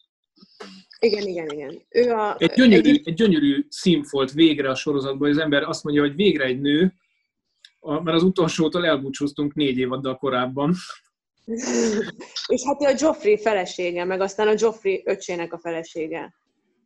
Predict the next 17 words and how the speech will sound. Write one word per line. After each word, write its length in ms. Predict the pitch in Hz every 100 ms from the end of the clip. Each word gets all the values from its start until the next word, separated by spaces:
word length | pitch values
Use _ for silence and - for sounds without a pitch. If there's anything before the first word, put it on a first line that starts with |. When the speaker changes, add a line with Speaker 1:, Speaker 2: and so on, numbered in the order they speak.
| _ - - _
Speaker 1:
És 760 | 202 214 208 202 - - - - - - _ _ _
igazából 680 | - 262 254 262 240 254 240
ő 180 | 240 262
volt 260 | 226 226 220
az 140 | 208
az 80 | 214
egyik 240 | 214 202 -
figura, 380 | 214 202 202 202
aki 380 | 196 220 214 -
mondjuk 260 | 214 214
a 60 | 220
Dani 240 | 214 226
listájára 460 | 214 214 - 208 214
nagyon 240 | 220 214
nem 220 | 196 190 185
fért 260 | 190 185
volna 240 | 190 185